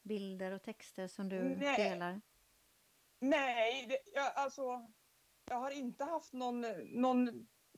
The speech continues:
Speaker 2: dialog, något värre, utan det har ju varit eftersom föräldrarna tycker att det är okej.
Speaker 1: Mm.
Speaker 2: Ja. För det, annars har det ju alltid varit en diskussion i, i början av placeringen, just det här med att man ska inte lägga ut bilder på,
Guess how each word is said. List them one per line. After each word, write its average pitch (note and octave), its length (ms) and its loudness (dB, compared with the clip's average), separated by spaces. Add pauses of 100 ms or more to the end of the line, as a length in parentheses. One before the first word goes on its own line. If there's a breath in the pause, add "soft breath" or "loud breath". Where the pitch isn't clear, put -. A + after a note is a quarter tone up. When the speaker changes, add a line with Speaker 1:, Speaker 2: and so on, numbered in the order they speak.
(400)
Speaker 2:
dialog, B3 460 8
något A3 180 4
värre, A3 320 4
utan A3 160 -6
det A#3 100 0
har A#3 120 2
ju D4 120 -6
varit B3 220 -8
eftersom B3 500 -8 (180)
föräldrarna G#3 680 2
tycker - 340 -8
att A3 180 -4
det G#3 340 2
är G3+ 140 0 (640)
okej. A3 640 -2 (100)
Speaker 1:
Mm. G3 300 2 (640)
Speaker 2:
Ja. F#3+ 260 2 (800 soft breath)
För C4 80 4
det, C4+ 140 8
annars C4 300 4
har D#4 60 6
det D4 80 4
ju C#4+ 60 6
alltid A#3+ 240 2
varit A#3 180 -2
en A3 120 -12
diskussion G#3 720 -10
i, G3+ 360 -6
i A3+ 60 -4
början A#3+ 400 2
av D4 100 -2
placeringen, G#3 540 -8
just G3+ 180 -6
det A#3+ 60 -10
här G3+ 160 -2
med F#3 120 0
att F3+ 100 -6
man G3 220 -6
ska G#3+ 120 -8
inte G3 180 -4
lägga F#3 280 2
ut F3+ 160 -2
bilder F3+ 360 0
på, F3 380 -2